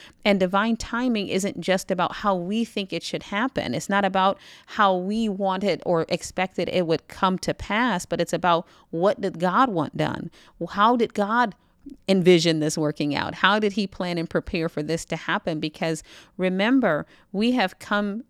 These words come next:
to have his kingdom come on earth. That's what the Lord's Prayer, it says, "Your kingdom come, and then your will be done." The kingdom of God is coming to do the will of the Father in the earth,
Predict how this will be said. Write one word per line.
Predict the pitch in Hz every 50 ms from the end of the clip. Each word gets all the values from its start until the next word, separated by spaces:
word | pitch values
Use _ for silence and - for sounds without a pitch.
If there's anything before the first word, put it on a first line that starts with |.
| _ _
to | - - 202 190
have | - - 190 160 160
his | - - - 247 247 311 370 - -
kingdom | - - 202 190 165 160 151 147
come | - - 156 156
on | 151 147 - -
earth. | - 135 - - -
That's | - 180 -
what | - 190 -
the | 175
Lord's | - - 165 175 175 175 -
Prayer, | - - - 208 208 214 170
it | 143 139
says, | - 175 147 - - - - - _
"Your | _ 185 196 214 233 254
kingdom | 262 - - 226 208 190 190 185
come, | - - - - 262 240 196 165 165 165 170 - _ _ _ _ _
and | 202 202 196 190
then | 190 180 175 175 - -
your | - - 180 165 196 214 220 208 202
will | 208 196 190 185
be | 175 180 165
done." | 165 180 220 254 240 175 - - - - - - - - _
The | - 175
kingdom | - - 254 247 269 247 233 190
of | 175 -
God | - 214 247 247 233 202
is | 180 -
coming | - - - 208 196 185 185
to | - 180
do | 165 180 175
the | 170 165 156
will | 165 170 170
of | 160
the | 147 147
Father | - - 214 214 262 285 247 196
in | - - 160 160
the | 156 135 -
earth, | - - - - - -